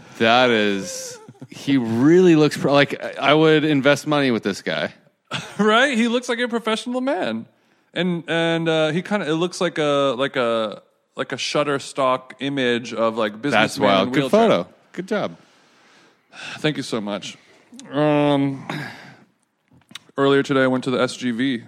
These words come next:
Speaker 1: Well, what, what salad did you get?
Speaker 2: I've been getting the chi-, oh, good question. Chicken pesto bowl.
Speaker 1: That sounds awful. That
Speaker 2: It's
Speaker 1: sounds like you're eating at an airport in the nineties.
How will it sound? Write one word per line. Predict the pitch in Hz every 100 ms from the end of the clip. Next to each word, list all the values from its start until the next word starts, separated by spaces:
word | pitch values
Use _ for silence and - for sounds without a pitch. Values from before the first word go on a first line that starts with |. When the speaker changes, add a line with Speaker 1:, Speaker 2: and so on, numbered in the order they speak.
| _
Speaker 1:
Well, | - 139 156 151
what, | 147 160 151 - _ _ _ _ _
what | 117 123 127
salad | - 123 156
did | 101 87
you | 85
get? | 82 - _ _ _ _ _
Speaker 2:
I've | 120
been | 143 143
getting | 143 139 127
the | 117
chi-, | - - 147
oh, | 120 120
good | 107 127
question. | - - - - - _ _
Chicken | - 165 165 151 151 139 _ _
pesto | - 139 135 - 131 120 117 117 101
bowl. | 110 113 113 73 - _ _ _ -
Speaker 1:
That | 107
sounds | - 98 90
awful. | 76 78 - - - - _ _ _ _ _ _ _
That | -
Speaker 2:
It's | 110
Speaker 1:
sounds | - 135 131 117
like | 117 113 110 - - -
you're | - 117 120 117
eating | 123 117 117 113
at |
an | 107
airport | 107 104 104 - 113 98 -
in | 101
the | 92
nineties. | 92 92 90 82 80 82 -